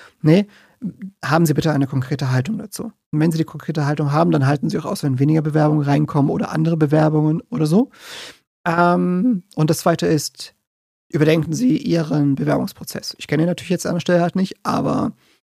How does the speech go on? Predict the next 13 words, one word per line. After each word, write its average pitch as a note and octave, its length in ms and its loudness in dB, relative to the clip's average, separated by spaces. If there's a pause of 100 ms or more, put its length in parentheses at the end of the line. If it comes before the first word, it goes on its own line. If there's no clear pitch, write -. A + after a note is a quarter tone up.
(140)
es - 180 -8
könnte D3+ 260 -2
halt D#3 160 0
sein, - 200 0
wenn D3+ 120 0
Sie C#3 80 0
Menschen D3 260 -2
ansprechen, D3+ 500 -6
die D3 300 -2
Firma E3+ 480 0
sind E3+ 400 0
mit D#3 240 0
K-I-Tools, F#3+ 680 0